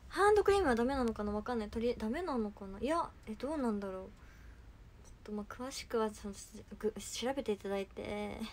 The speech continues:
<laughs> はい。免許あげようか。免許もらえるの？<laughs> もらえるの？うん？はい。一万以内をいく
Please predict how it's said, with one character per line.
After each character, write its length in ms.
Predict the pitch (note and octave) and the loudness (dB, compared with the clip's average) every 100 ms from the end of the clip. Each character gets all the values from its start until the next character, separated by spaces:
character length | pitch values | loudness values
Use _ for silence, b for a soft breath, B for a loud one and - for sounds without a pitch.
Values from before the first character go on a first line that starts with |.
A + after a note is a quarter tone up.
| B - - - | B -20 -20 -16
<laughs> 560 | - F4+ - - - - | -12 -10 -10 -12 -16 -16
は 400 | - A3+ G#3+ G#3 | -8 -4 -2 -2
い。 160 | G#3 - - - - - - - - - - - - - - - - - - - - - - - - | -6 -10 -16 -20 -20 -20 -20 -20 -20 -20 -20 -20 -20 -20 -20 -20 -18 -18 -18 -20 -20 -20 -18 -12 -2
免 360 | A3+ A#3+ D4+ | 2 4 4
許 120 | A3+ G#3 | 4 4
あ 40 | |
げ 80 | G3+ | 4
よ 80 | G3+ | 2
う 20 | |
か。 80 | F#3 | 2
免 300 | B3+ D#4 F4+ | 4 2 4
許 100 | A3+ | 4
も 120 | G#3+ | 6
ら 160 | C4+ E4+ | 6 6
え 40 | |
る 60 | F4 | 6
の？ 300 | G#3+ A#3 - - B B B - - - | 2 2 -2 -14 B B B -20 -20 -20
<laughs> 760 | - - - - - - - - | -20 -20 -18 -16 -14 -14 -14 -4
も 100 | D#4 | 2
ら 160 | E4 F4 | 6 8
え 40 | |
る 100 | F4+ | 6
の？ 260 | C#4+ C#4 F4 - - | 2 0 -4 -10 -12
う 40 | D4 | -8
ん？ 40 | |
は 40 | E4 G#4+ G#4+ - - - - - - - - - B B B - - - B3 | -4 -4 -6 -12 -20 -20 -20 -20 -20 -20 -20 -20 B B B -20 -20 -16 -14
い。 120 | A#3 - - - - - - - - - - - - - - - - B B - | -14 -18 -20 -20 -20 -20 -20 -20 -20 -20 -20 -20 -20 -20 -20 -20 -20 B B -12
一 200 | A#3+ D4+ | -2 2
万 500 | D4 D4 D4 D4 C#4+ | 4 4 4 2 0
以 60 | |
内 280 | C#4+ C4 A3+ | 0 2 2
を 100 | G#3 | 2
い 100 | G#3 | -2
く 380 | - - A#3 | -2 2 4